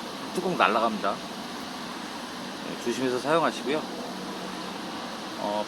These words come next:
반드시 야외에서 이렇게 가스가 나오니까 야외에서 하시고,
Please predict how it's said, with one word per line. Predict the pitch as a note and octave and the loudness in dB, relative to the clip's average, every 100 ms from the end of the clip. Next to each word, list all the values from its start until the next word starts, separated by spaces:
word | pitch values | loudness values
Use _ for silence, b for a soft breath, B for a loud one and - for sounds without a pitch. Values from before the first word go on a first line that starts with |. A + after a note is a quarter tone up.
| A2+ | 4
반드시 | C#3 E3+ C#3+ | 6 4 8
야외에서 | A#2+ C3+ D3+ C#3+ A2+ A#2 | 10 12 10 8 6 4
이렇게 | G#2+ F#2+ - F#2 F2+ - - - - | 2 0 -2 -2 -4 -8 -8 -10 0
가스가 | D#3+ D#3+ F3 | 2 4 4
나오니까 | D3 A#2 F#2 E2+ F#2 E2+ - F#2 F2 | 4 4 2 0 0 0 -4 -6 4
야외에서 | F#2+ A2 B2 A2 G#2+ | 6 8 6 4 4
하시고, | F#2 - - C#3 | 2 0 -2 -2